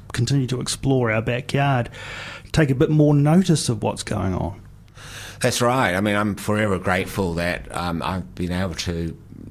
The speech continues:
Speaker 2: travel around New Zealand, uh, you know, when the rest of the world's under lockdown or multiple lockdowns. Um, yeah, I think you're right. I mean, I think a lot of, lots of Kiwis are, um, you know, they're, instead of travelling overseas, they're travelling more around New Zealand, and, um,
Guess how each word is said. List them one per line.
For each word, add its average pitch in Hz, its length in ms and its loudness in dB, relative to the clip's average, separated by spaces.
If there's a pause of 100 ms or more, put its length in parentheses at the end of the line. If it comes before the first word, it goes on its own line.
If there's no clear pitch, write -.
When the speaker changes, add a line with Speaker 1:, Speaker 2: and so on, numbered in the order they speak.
Speaker 2:
travel 113 300 -2
around 87 560 0
New 87 100 -4
Zealand, 85 600 -4
uh, 82 340 -4 (360)
you 90 180 -4
know, 82 120 -4
when 87 120 -2
the 90 80 -2
rest - 240 -4
of 85 60 -2
the 85 40 -2
world's 85 280 -2
under 82 180 -4
lockdown 85 680 -2
or 76 200 -6
multiple 95 400 -2
lockdowns. 85 880 -6 (120)
Um, 165 360 -6 (720)
yeah, 165 200 2
I 120 80 2
think - 220 -4
you're 117 80 0
right. 110 380 0
I - 20 -2
mean, 101 220 0
I 104 40 -2
think 98 240 -6
a 87 60 -4
lot 104 200 0
of, - 100 -6
lots - 260 -4
of 98 160 -4
Kiwis 98 500 -2
are, 90 320 0 (240)
um, 85 760 -4
you 90 100 -4
know, 90 220 -2
they're, 82 260 -2 (440)
instead - 180 -2
of 85 100 -6
travelling 92 300 0
overseas, 101 500 0
they're 92 80 -2
travelling 90 500 -2
more 92 280 0
around 87 180 -2
New 85 120 -2
Zealand, 95 760 -2
and, 78 480 -6
um, 78 300 -6